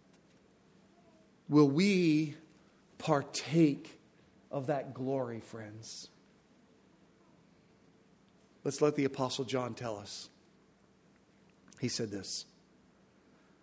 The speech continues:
"See what kind of love the Father has given to us, that we should be called children of God, and so we are.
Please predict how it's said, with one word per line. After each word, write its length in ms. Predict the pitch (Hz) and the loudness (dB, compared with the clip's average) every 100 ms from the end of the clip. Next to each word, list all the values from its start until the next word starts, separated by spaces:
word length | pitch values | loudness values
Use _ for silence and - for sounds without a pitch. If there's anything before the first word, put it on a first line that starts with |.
| _ _ - | _ _ -2
"See 240 | - 170 | 8 10
what 180 | 139 143 | 10 6
kind 280 | - 156 139 | 8 8 8
of 100 | 113 | 8
love 320 | 135 147 117 | 10 12 10
the 80 | 120 | 2
Father 420 | - 147 139 127 | 4 6 6 4
has 180 | 120 110 | 0 0
given 340 | 120 135 131 | 2 4 6
to 140 | 120 107 | 4 0
us, 180 | 107 | -4
that 160 | - - | -6 -2
we 100 | 139 | 0
should 180 | - 123 | 0 -2
be 100 | 120 | -4
called 420 | - 139 127 120 | 0 4 4 2
children 440 | - 143 135 123 | 0 4 4 2
of 140 | 110 104 | 0 -2
God, 320 | 120 113 113 | 0 2 2
and 140 | 110 | 0
so 200 | - - | 0 2
we 200 | 117 113 | 4 2
are. 320 | 110 110 110 | 2 0 -4